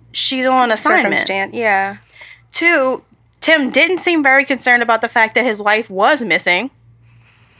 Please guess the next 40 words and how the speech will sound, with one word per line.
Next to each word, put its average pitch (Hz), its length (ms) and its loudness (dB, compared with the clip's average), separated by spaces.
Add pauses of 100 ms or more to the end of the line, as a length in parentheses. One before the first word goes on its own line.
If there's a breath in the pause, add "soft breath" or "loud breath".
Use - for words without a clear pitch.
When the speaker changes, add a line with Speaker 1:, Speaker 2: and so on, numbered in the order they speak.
(840 soft breath)
Speaker 1:
Three, 247 600 0 (440 soft breath)
Tim 285 260 2
told 285 280 2
police 269 260 2
that 240 200 0
he 247 280 -6 (100)
often 240 360 2
didn't 220 240 -2
speak 233 260 -6
to 240 100 -2
Sally 202 360 2
when 202 120 -6
she 220 160 -4
was 208 120 -6
away 202 200 0
on 190 120 -2
business 240 360 0
because 220 340 -4
he 214 100 -6
didn't 233 240 -2
have 202 160 0
a - 40 -2
cell 202 280 0
phone. - 360 -8 (1080 loud breath)
Which 294 280 0
is 330 120 2
strange. 285 460 2 (100)
I 277 60 0
mean, 285 160 2
in 277 100 2
two 302 100 -2
thousand 277 220 2
and 254 120 0
eight, 214 260 0
who 240 120 -6
doesn't 233 240 -2
have 208 140 -2
a 202 60 -2
cell - 220 -2
phone? - 320 -12